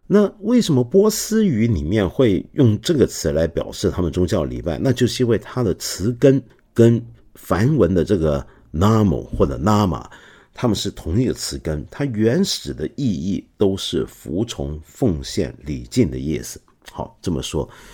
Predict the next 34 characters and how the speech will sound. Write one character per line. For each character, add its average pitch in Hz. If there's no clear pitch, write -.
呃， 62
应 90
该 78
就 73
很 -
清 87
楚 -
了 -
吧， -
我 -
猜。 -
那 180
么 170
最 175
后 131
我 78
今 117
天 117
给 64
大 80
家 76
介 85
绍 73
一 -
首 -
音 73
乐， 69
这 214
个 214
音 175
乐 165
很 65
特 -
别。 -